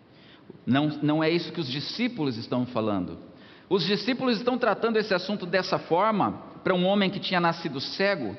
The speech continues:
porque naquela época, os judeus tinham uma coisa muito clara nas suas mentes:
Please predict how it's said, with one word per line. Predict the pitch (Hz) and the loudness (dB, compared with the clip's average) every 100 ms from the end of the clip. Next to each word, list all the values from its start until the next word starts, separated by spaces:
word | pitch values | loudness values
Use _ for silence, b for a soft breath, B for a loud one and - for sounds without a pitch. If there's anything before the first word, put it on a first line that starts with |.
| - B B B | -12 B B B
porque | 202 214 | 2 4
naquela | 233 226 233 233 165 | 2 2 4 4 4
época, | 165 185 - 135 87 - - - - - - | 4 2 -2 -4 -4 -6 -14 -20 -20 -10 0
os | 180 - 170 | 0 0 -2
judeus | 147 196 139 202 202 139 - - - - | 0 0 2 4 4 2 -4 -10 -14 -12
tinham | - 214 220 180 | -2 2 4 4
uma | 180 | 4
coisa | 175 208 170 | 4 2 4
muito | 190 202 214 | 2 2 0
clara | 208 190 196 214 180 | 0 2 4 4 4
nas | 160 147 | 2 0
suas | 180 180 135 | 0 0 2
mentes: | 156 165 156 - 95 - | 2 4 2 -2 -6 -10